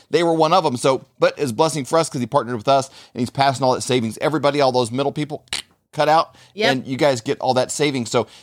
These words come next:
Speaker 1: his pillows are actually cheaper than they were when Biden took office and he started squatting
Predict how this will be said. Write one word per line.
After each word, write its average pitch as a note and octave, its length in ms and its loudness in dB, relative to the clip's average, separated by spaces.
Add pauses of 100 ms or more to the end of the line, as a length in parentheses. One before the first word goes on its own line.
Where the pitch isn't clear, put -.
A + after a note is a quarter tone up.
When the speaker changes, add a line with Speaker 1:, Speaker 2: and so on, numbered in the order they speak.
Speaker 1:
his C3+ 160 -4
pillows F3+ 400 0
are C#3 80 0
actually D#3 300 0
cheaper F#3+ 360 -2
than D3 120 -4
they C#3 80 -2
were D3 320 2
when G#2+ 300 -2
Biden B2 360 0
took - 280 -8 (280)
office C#3+ 440 2
and A#2 100 -6
he G#2 60 -6
started G#2 320 -6
squatting C3+ 520 -2